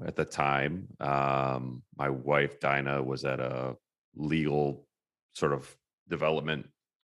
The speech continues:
meeting in the evening with the wife of Notre Dame's S I D, Kara.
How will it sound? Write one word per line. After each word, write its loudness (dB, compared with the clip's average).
meeting 0
in -2
the -2
evening 2
with 0
the -2
wife 0
of -2
Notre 2
Dame's -2
S -6
I 2
D, -2
Kara. 2